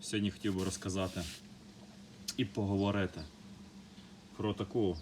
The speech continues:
дрібну, але дуже важливу річ в автомобілі Audi А шість, це четвертий кузов. Це хомут, або ще його по-різному називають, але я його називаю хомут на вихлопну систему. Цей хомут,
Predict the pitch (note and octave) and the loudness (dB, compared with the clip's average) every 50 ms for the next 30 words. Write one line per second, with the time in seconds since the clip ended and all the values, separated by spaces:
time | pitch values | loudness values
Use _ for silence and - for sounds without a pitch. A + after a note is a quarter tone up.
0 | - - - - G2 F#2 G#2+ A2+ A#2 G#2 G#2+ B2 B2+ G#2+ F2 D2+ - - - - | -6 -10 -6 -4 -2 2 4 4 4 6 4 4 4 4 2 0 -4 -8 -4 0
1 | G2 G2 G2 G2 F#2+ G#2+ A2+ G2+ F#2+ G2 F#2+ F#2+ F2+ F#2 G2 F#2+ F#2 F#2 G2 A#2+ | 2 4 4 4 2 2 2 2 2 2 2 2 2 2 4 4 4 4 4 4
2 | C3+ C3 - - - - A2 G2+ - A#2+ A2+ A2 G#2 A#2 A2 A2+ A2 G#2+ G#2+ G#2 | 2 0 -4 -6 -4 -4 -4 -2 0 0 2 4 4 4 4 4 4 4 2 2
3 | G2+ G#2+ G#2 G2 - - A#2 G2+ - - G#2 - - G2 A2 A2 G2+ - - G#2+ | 4 2 2 2 2 0 -2 -2 -2 -2 -2 -2 -2 0 0 0 0 0 0 0
4 | F#2+ - - A2+ A2 G2+ F#2 G2+ G#2 G2+ F#2+ F#2 - - - - - - - - | 0 0 2 2 2 4 4 4 4 4 4 2 -2 -6 -14 -16 -16 -18 -18 -18
5 | - - - - - - - - - - - - - - - A2+ A2 G#2 G2 F#2 | -18 -18 -18 -18 -18 -18 -18 -18 -18 -18 -14 -10 -4 -2 2 2 4 4 4 4
6 | F2 D#2+ D2+ - - - - - - - G2 F#2 F#2+ G2 A2 - - - - - | 2 -2 -6 -10 -14 -18 -16 -8 -4 0 2 2 4 2 2 -2 -6 -14 -18 -18
7 | - - - - - - - - - - - - - - - - - - - - | -18 -18 -18 -18 -18 -18 -18 -16 -14 -12 -12 -12 -12 -12 -14 -14 -14 -14 -14 -12
8 | - - - - - - F2+ F2 F#2 F2+ - - G2+ F#2+ F#2 F2+ F2 E2+ F2 E2+ | -12 -12 -12 -8 -6 -4 -2 -2 -2 -2 0 2 4 4 6 6 4 4 2 0
9 | E2+ E2+ E2 - - F#2+ F#2 F2+ F2 F#2 F2 E2+ E2+ E2 E2+ D#2+ F2 F#2+ A2+ C3 | 0 -2 -4 -2 0 2 2 2 2 2 0 0 0 0 0 0 0 2 4 4
10 | C3+ A#2+ - - G2 F#2+ F#2+ F2 E2+ F2 E2+ E2 E2 E2+ D#2+ D#2+ D#2+ E2 - - | 2 2 2 0 2 2 2 2 0 0 0 0 -2 -2 -2 -2 -2 -4 -4 -2
11 | F2 F2+ A2+ - - - G2+ G2 G2 F#2+ - G2+ F2 - G#2 G2 F2+ - F2+ - | 0 2 2 2 2 2 2 2 2 2 0 -2 0 0 0 0 0 -2 -6 -8
12 | - - D#2 D2+ D2 C#2+ - - - - - - - - - - - - - - | -8 -6 -6 -6 -6 -8 -12 -14 -16 -16 -16 -16 -16 -16 -16 -16 -16 -16 -16 -14
13 | - - - - - - - - - - - - - - - - - - - - | -16 -16 -16 -14 -14 -14 -12 -12 -14 -14 -14 -16 -16 -16 -16 -16 -16 -16 -14 -4
14 | - - D3 D#3+ - - D3 A#2 A2 A2+ A#2 | 0 4 4 4 4 4 4 4 4 4 2